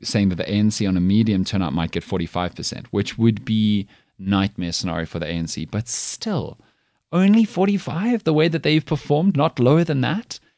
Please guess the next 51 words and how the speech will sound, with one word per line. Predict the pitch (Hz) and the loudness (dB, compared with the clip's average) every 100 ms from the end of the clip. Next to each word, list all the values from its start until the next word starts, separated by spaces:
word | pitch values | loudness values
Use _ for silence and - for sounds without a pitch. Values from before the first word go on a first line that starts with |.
| _ _ | _ _
There | 135 135 | 2 2
has | 127 - 160 - | 2 -4 -4 -4
to | 147 | 0
be | 139 | 0
a | |
problem | 123 131 113 110 | 2 2 4 4
that | 104 | 2
the | - | 0
opposition | 104 101 107 - | -6 -4 -4 -2
has | 95 - | -4 -6
to | |
talk | - 101 95 | -6 -6 -4
about. | 85 82 85 - | -4 -4 -4 -2
And | 123 | 0
to | 156 | 0
be | 143 | -6
fair, | 120 - 156 95 120 | -6 -4 0 0 -2
it | - _ _ | -4 _ _
might | 123 131 | 0 0
be | 156 | 0
different | 180 170 113 | -2 -2 -2
this | 92 - | -2 -4
time. | 87 80 69 | -4 -4 -2
So | - 110 - _ _ - | 0 0 -2 _ _ 0
I | 131 | 2
was | 139 123 | 2 2
on | 117 101 | 4 4
Daily | 110 104 101 | 2 2 0
Teta, | 104 95 - 85 | -2 -2 -2 -4
which | 85 - | -4 -4
is, | 85 | -4
um, | 80 82 82 | -4 -4 -6
a | - | -4
T | - 110 | 0 2
V | 101 | 2
show | - 92 82 | 0 0 -2
that | 95 | -4
happens | 101 95 90 90 | -4 -2 -2 -2
every, | 87 85 80 | -2 -2 -2
uh, | 87 85 82 - - | -4 -6 -4 -6 -4
morning, | 92 98 101 101 90 85 | -2 2 2 2 2 0
I | 80 | -2
think | - 98 | -2 -2
Monday | 95 90 90 | 0 0 0
to | 82 | -4
Thursday | 87 92 85 87 | -4 -4 -2 -2
on | 85 | -2
S | 82 85 | 0 -2
A | |
B | 80 78 | -2 -4
C, | - 87 | -2 -4